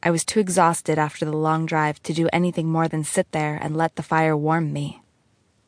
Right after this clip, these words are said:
A cold shiver coursed through me as I stared into the orange flames, my hands clutching tightly to the blanket. I hated this place. I hated the memories. I hated the emotions that clung to the very walls of this house like old wallpaper and paint.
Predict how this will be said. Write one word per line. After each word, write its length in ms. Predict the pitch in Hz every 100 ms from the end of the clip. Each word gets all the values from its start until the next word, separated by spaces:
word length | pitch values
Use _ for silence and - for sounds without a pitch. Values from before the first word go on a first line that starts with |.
| -
A 80 | 170
cold 360 | - 190 190
shiver 360 | - 196 170 160
coursed 500 | - - 190 175 -
through 260 | 170 170 160
me 180 | 156
as 100 | 156
I 100 | 151
stared 440 | 151 - 170 165 160
into 180 | 156 156
the 140 | 156
orange 280 | 156 165 -
flames, 580 | - 160 151 151 - - - - -
my 120 | 170
hands 420 | 165 175 170 165
clutching 340 | - 170 - 156
tightly 380 | - 175 - 156
to 140 | 160
the 100 | 151
blanket. 460 | 156 151 151 151 - _ _ _ _ _ _ _
I 140 | 170 170
hated 500 | - - 180 175 -
this 180 | 165 -
place. 560 | - 98 85 - - - _ _ _ _ _ _
I 120 | 220
hated 400 | 202 196 180 175
the 100 | -
memories. 680 | 165 165 165 165 175 170 - - _ _ _ _ -
I 120 | 185
hated 340 | 175 185 185
the 100 | 180
emotions 640 | 170 175 180 - 196 196 -
that 140 | -
clung 340 | - 190 185
to 120 | 185 170
the 100 | 160
very 300 | 185 185 165
walls 480 | 156 175 185 185
of 120 | 170 -
this 200 | 160 -
house 400 | 175 175 170 156
like 180 | 151
old 180 | 151 180
wallpaper 580 | 160 175 180 - 185 170
and 200 | 160 147
paint. 460 | - 190 165 -